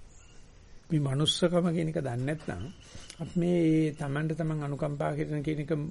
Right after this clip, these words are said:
වතා හෙලාගෙන අනුන්ට උදව් කරන මෛත්‍රී කරන තැනට ගියාට පස්සේ ඉදෙට්ට මර ගාතේ ලෝකෙට පරකාසෙ. ඔය අපි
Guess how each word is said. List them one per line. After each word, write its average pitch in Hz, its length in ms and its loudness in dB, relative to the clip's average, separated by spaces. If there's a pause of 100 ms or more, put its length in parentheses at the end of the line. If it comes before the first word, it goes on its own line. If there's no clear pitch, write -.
(340)
වතා 143 380 0
හෙලාගෙන 170 500 2 (440)
අනුන්ට 196 380 4
උදව් 185 340 4
කරන 170 260 0
මෛත්‍රී 160 380 0
කරන 147 260 -2
තැනට 139 240 -4
ගියාට 127 320 -2
පස්සේ 123 640 0 (380)
ඉදෙට්ට 143 360 -2
මර 139 260 -2
ගාතේ 120 480 -4
ලෝකෙට 151 360 -2
පරකාසෙ. - 580 -6 (2250)
ඔය 135 160 -4
අපි 127 280 -4